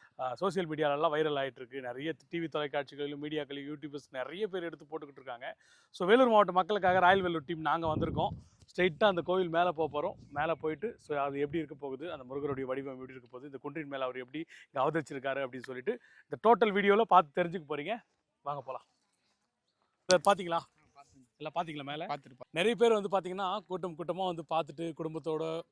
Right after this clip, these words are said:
Speaker 1: குழந்தைங்களோட நிறைய பேர் அங்கிருந்து பார்த்துட்டு வராங்க. ரொம்ப மேடுன்னு சொல்ல முடியாது, ஒரு குன்று இது. சாதாரணமா ஒரு ஏரி கொஞ்சம் அப்படியே கொஞ்சம் தூரத்துல தான் இருக்கு. அதனால எல்லாருமே ஃபேமிலியோட வந்து பார்த்துட்டு இருக்காங்க.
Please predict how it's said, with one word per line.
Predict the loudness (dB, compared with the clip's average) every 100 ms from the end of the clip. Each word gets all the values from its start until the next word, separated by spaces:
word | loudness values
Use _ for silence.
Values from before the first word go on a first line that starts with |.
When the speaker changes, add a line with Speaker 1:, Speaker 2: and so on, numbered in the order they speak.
| -8
Speaker 1:
குழந்தைங்களோட | -6 -4 -6 -6 -4 -4 -8 -10 _ _ _ -12
நிறைய | -6 -4 -2
பேர் | 0 0
அங்கிருந்து | 0 -4 -2 -2
பார்த்துட்டு | -2 -2
வராங்க. | -2 -4 -6 -12 _ _ _ _
ரொம்ப | -16 -12 -2 2 2 2 -4 -14 -10 -4
மேடுன்னு | -4 -4
சொல்ல | -6 -6 -6
முடியாது, | -6 -6 -6 -10 _ _ _
ஒரு | -8 -6
குன்று | -4 0 2 2
இது. | 0 0
சாதாரணமா | 2 4 2 0 -2
ஒரு | -4 0
ஏரி | 2 2 0 -6 _ _ _ _ _
கொஞ்சம் | -8 0 0
அப்படியே | 0 -4
கொஞ்சம் | -6 -6
தூரத்துல | -6 -4 -4
தான் | -4 -4
இருக்கு. | -6 -8 -10 _ _ _ _
அதனால | -10 -6 -4
எல்லாருமே | -2 -2 -2
ஃபேமிலியோட | -4 -4 -4 -4 -4
வந்து | -4 -4
பார்த்துட்டு | -4 -4 -8
இருக்காங்க. | -14 -14 -16 -20